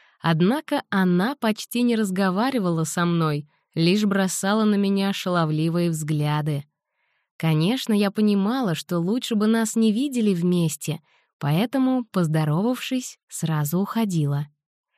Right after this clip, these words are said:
В тот день после обеда я специально дождалась момента, когда Минь-Минь останется одна,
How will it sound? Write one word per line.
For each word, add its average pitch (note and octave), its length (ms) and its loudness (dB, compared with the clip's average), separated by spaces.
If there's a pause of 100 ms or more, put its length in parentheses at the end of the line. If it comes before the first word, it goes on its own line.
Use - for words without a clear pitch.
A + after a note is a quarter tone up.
(460)
В - 120 -20
тот D#3+ 300 0
день F3+ 320 2
после D#3+ 420 -2
обеда G#3 500 -2 (340)
я G#3 200 2
специально A3 680 -2
дождалась E3+ 600 0
момента, E3 580 -2
когда E3 340 -4
Минь-Минь F#3 640 0
останется C4 760 -4
одна, G#3 420 2